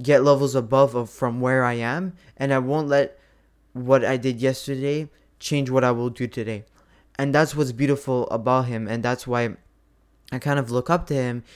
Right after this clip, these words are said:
in the sense of, you know, his motivation, his way of, you know, doing stuff better than he already is, than he's already doing it, just pushes him, you know, to do better and pushes other people.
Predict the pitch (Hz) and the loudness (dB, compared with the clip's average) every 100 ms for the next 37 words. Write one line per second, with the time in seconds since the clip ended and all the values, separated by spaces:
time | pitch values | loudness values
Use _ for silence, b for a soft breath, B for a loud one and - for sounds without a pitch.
0 | B B 131 127 127 147 147 147 123 113 | B B -6 -4 -4 -6 -4 -2 -2 -6
1 | b b 135 147 143 139 123 143 151 143 | b b -2 0 2 0 0 2 2 2
2 | 113 143 139 127 117 117 135 151 131 107 | 0 -4 -4 -6 -6 -2 -2 0 -2 -4
3 | b b _ _ 135 120 _ _ _ - | b b _ _ -16 -16 _ _ _ -14
4 | 127 - 131 135 139 131 156 139 - 120 | -12 -8 -2 0 0 0 -2 0 0 0
5 | 107 135 131 113 117 117 127 123 117 110 | 2 2 2 -2 -4 -2 0 0 0 -6
6 | 107 104 - _ - 127 120 117 123 127 | -12 -16 -20 _ -8 -6 -4 0 2 2
7 | 113 117 156 139 117 113 B B B _ | -2 -4 -4 -2 -4 -6 B B B _
8 | _ - 127 131 - - 160 - 131 117 | _ -10 -6 -4 -4 0 0 -2 -6 -6
9 | 107 b b b b b _ - 139 117 | -10 b b b b b _ -2 0 0
10 | 104 - - 127 120 120 - 117 123 123 | -4 -12 -10 -6 -4 -4 -6 -8 -2 -2
11 | 110 98 - 123 127 117 143 131 131 117 | -2 -6 -6 -4 -4 -2 -4 -2 -6 -8
12 | b b 139 143 139 139 135 120 107 | b b 4 4 2 -4 -6 -6 -6